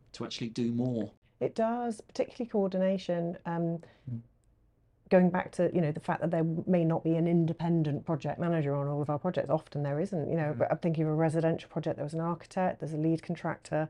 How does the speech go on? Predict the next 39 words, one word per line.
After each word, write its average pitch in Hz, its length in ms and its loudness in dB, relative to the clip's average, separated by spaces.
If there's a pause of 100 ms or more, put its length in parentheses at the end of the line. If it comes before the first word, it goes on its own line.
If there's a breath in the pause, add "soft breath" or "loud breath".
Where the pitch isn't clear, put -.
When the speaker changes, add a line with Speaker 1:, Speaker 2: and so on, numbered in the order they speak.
(360 loud breath)
Speaker 2:
uh, 165 160 2
but - 160 0
we'd, 170 260 0 (240)
uh, 156 120 -2
got 147 180 0
the 147 60 -8
client 165 280 -2
to - 60 -2
engage 151 300 0
a - 20 0
lighting 202 400 2
designer, 202 580 2 (360 loud breath)
um, 160 300 2
there 165 80 0
was 151 100 -2
a 156 40 -2
separate - 380 -4
joinery 170 380 2
firm 170 480 -2
brought 170 360 4
in, 165 200 4
s-, - 260 -8
not, 254 200 0
not, 247 280 0
not 214 260 2
under 185 280 4
our 165 140 6
wing, 160 220 6
but 151 280 0
recommended 175 500 2
by 143 140 -2
us 151 160 -6
because 160 240 -4
they, 156 200 -2
they're 160 160 -2
really 156 220 2
great. 147 400 0 (1300 loud breath)
And, 208 160 8 (120)
but - 160 2